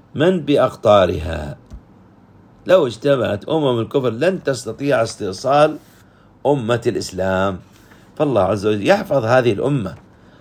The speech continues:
ولو ضعفت، ولو تداعت عليها الأمم، ولو صارت في فترة من الفترات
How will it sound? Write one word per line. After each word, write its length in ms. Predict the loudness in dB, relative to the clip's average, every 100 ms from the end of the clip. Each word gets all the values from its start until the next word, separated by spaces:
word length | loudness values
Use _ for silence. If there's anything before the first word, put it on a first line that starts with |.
| -16
ولو 360 | -2 4 6 6
ضعفت، 460 | 2 -2 -6 -12 -2
ولو 320 | 4 6 4
تداعت 640 | 2 0 2 4 2 2
عليها 360 | 2 4 4 2
الأمم، 460 | 2 0 2 0 -2 -16 -20 -20 -20 _ _ _ _ -20 _ _ -6
ولو 260 | 2 4 4
صارت 460 | 4 4 4 2
في 200 | -2 -6
فترة 380 | -2 -2 -2 -4 -6
من 140 | -6
الفترات 680 | -6 -6 -6 -2 2 2 0